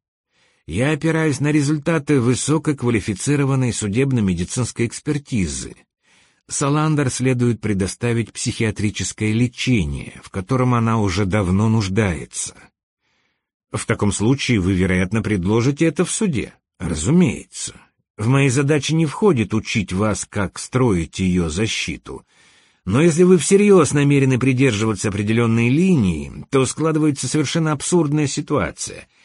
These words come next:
Автобиография содержит безумные и беспочвенные обвинения в адрес ряда лиц. Особенно в адрес ее бывшего опекуна, адвоката Бьюрмана,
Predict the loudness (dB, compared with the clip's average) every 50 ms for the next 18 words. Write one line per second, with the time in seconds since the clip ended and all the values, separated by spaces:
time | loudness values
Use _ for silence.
0 | _ _ -6 -4 -4 -2 0 0 2 2 2 2 0 0 0 2 2 0 0 -2
1 | -6 -12 -12 -12 -16 -18 _ _ _ _ _ _ _ _ _ -8 -4 -2 0 2
2 | 4 4 4 4 2 0 0 2 2 2 2 4 2 4 4 4 4 4 4 4
3 | 4 4 4 2 0 -2 -2 -2 0 0 0 0 -2 0 0 2 2 0 0 0
4 | -2 -2 0 0 2 2 2 2 0 0 0 0 0 0 0 0 0 0 0 0
5 | 0 0 -2 -2 -4 -4 -6 -4 -2 -2 0 -2 0 0 2 2 2 2 2 0
6 | -2 -6 -10 -8 -8 -8 -10 -14 _ _ _ _ _ _ _ _ _ _ -10 -8
7 | -4 -2 0 0 2 2 2 2 2 2 2 4 2 2 2 0 -6 -8 -10 -6
8 | -2 2 2 2 4 4 2 2 2 0 0 0 0 0 0 0 -2 -4 -4 0
9 | 0 2 2 2 2 0 -2 -4 -4 -2 -4 -4 -2 -2 -2 -2 -2 -2 -2 -2
10 | 0 0 0 2 4 4 4 2 2 -2 -6 -10 -12 -14 -16